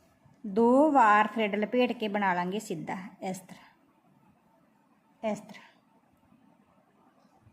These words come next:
ਫਿਰ ਅੱਗੇ ਆਪਣੇ ਇੱਕ,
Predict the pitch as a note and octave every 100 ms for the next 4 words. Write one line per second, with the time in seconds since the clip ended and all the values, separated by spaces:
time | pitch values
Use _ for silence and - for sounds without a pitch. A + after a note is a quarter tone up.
0 | _ - _ _ _ _ _ _ _ A3+
1 | A#3 B3+ A#3 G#3 A3+ A3 A3 G3 G#3 B3+
2 | C#4 - _ _ _ _ _ _ A#3 A#3
3 | A#3 -